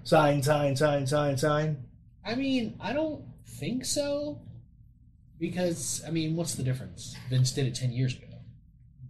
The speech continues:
Speaker 2: Vince might have more T V time than anybody when he did it. He tried to, like, take over the world of professional wrestling, literally. It's not uncommon to do things. That's why you have certain types of contracts. And if you use 'em, you use 'em. If you don't, you don't.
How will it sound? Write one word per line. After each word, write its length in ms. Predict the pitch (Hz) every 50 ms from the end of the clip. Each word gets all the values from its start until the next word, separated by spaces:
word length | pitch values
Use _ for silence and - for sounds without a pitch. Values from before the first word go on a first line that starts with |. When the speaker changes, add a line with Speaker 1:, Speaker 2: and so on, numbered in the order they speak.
| - -
Speaker 2:
Vince 240 | 156 160 160 - -
might 160 | 160 151 139
have 260 | 147 156 147 143 139
more 180 | 139 135 131 131
T 260 | 127 - 147 135 120
V 180 | 117 139 165 143
time 420 | 139 127 110 104 104 110 123 127 - - - - - -
than 80 | 117 113
anybody 580 | 110 110 107 98 101 104 104 107 120 123 127 - - -
when 140 | - - -
he 100 | - 110
did 180 | 98 101 95 98
it. 200 | 113 127 - - - -
He 80 | 113 107
tried 300 | - - 110 101 98 95
to, 40 | 101
like, 200 | 101 104 101 -
take 260 | - 117 110 101 - 104
over 260 | 107 104 95 107 107
the 120 | 98 98
world 280 | 95 98 104 101 101 101
of 100 | - -
professional 540 | - - - 110 101 98 - - 98 95 95
wrestling, 400 | 98 98 - - - 95 90 82 - - - -
literally. 540 | - 131 - 98 90 87 92 104 110 120 123 - - - - - - - - -
It's 280 | 113 117 - - - 120
not 360 | 120 123 131 127 127 127 - -
uncommon 840 | 113 107 104 - - - - 107 120 139 135 117 101 95 90 87 - -
to 120 | - -
do 240 | - - 104 139 180
things. 460 | 135 - - - - - - - - - - - - - - - - - -
That's 140 | - - -
why 120 | 104 104 104
you 140 | 107 107
have 260 | 107 123 131 147 143 -
certain 340 | - - 120 113 - 95
types 280 | - - 107 101 - -
of 40 | -
contracts. 720 | - 127 147 160 156 - - 98 92 - - - - -
And 140 | - - -
if 1000 | - - - - - - - - - - - - - - - - - - - -
you 140 | 90 95 113
use 120 | 117 - 123
'em, 140 | 127 127
you 80 | 127 123
use 260 | 120 139 180 190 -
'em. 120 | - 90 90
If 120 | - -
you 80 | 95 92
don't, 340 | 101 110 127 131 127 131
you 100 | 135 123
don't. 360 | - 123 135 196 202 - -